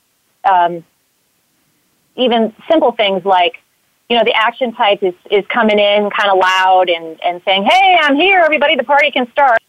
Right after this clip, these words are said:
uh, versus the blueprint who comes fifteen to thirty minutes early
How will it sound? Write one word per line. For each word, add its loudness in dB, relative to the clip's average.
uh, 0
versus -2
the 0
blueprint -2
who 2
comes -2
fifteen -2
to 2
thirty 0
minutes 0
early 0